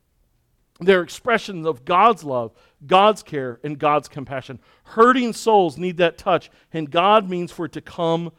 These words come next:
through you. What do we value as a church? We value the word,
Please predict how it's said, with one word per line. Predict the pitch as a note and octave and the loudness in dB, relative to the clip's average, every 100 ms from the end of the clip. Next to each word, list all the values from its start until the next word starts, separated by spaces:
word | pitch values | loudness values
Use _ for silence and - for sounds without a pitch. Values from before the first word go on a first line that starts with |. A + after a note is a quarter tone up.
| _ _ | _ _
through | _ - D#3 D#3+ D3+ D3 D3 C#3+ - _ _ _ _ _ _ _ _ _ G2 | _ -18 -4 -2 0 -2 -4 -8 -14 _ _ _ _ _ _ _ _ _ -20
you. | G2+ D3 D#3+ B2+ F2+ D2+ _ _ _ _ _ _ _ _ _ _ _ _ _ _ _ _ _ _ _ _ _ _ _ _ _ _ _ _ _ _ _ _ _ _ | -2 4 4 4 -4 -16 _ _ _ _ _ _ _ _ _ _ _ _ _ _ _ _ _ _ _ _ _ _ _ _ _ _ _ _ _ _ _ _ _ _
What | - | -12
do | G#3 | -8
we | C#3+ | -6
value | A#2+ C3 D3 A#2 | -4 -2 -2 -4
as | G#2+ | -12
a | - | -18
church? | - B2 - - _ _ _ _ _ _ _ _ _ _ _ _ - | -16 -16 -16 -20 _ _ _ _ _ _ _ _ _ _ _ _ -20
We | B2 | -8
value | D3 D#3+ C3+ | -2 -2 -2
the | |
word, | B2 C#3 D#3+ F3+ A3+ | -4 -2 0 0 -2